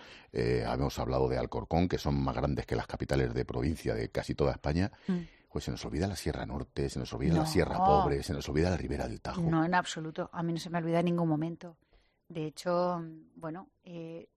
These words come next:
Speaker 2: desde el gobierno que tengo el honor de presidir hemos, eh, puesto en marcha muchísimas políticas que han llevado gran conectividad a estos municipios, muchos más servicios públicos, especialmente de transporte a demanda.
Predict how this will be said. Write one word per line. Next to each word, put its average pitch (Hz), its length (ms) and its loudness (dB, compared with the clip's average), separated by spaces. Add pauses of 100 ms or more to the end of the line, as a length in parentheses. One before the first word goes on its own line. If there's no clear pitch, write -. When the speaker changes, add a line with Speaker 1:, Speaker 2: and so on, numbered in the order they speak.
(320)
Speaker 2:
desde 170 1040 0
el 190 80 -4
gobierno 170 380 4
que 175 100 2
tengo 170 360 -10
el 160 80 -4
honor 165 180 0
de 170 80 0
presidir 170 400 -2
hemos, 175 400 -2
eh, 160 180 -4
puesto 170 300 -4
en 165 60 0
marcha 170 280 2
muchísimas 170 540 0
políticas 175 540 0
que 165 180 -2
han 160 120 -2
llevado 175 420 6 (340)
gran 180 240 10
conectividad 165 560 2
a 170 40 4
estos 160 280 -2
municipios, 190 880 2 (720)
muchos 185 360 4
más 170 160 2
servicios 165 420 0
públicos, 165 540 0
especialmente 170 680 0
de 165 100 0
transporte 165 560 -2
a 170 60 2
demanda. 185 640 4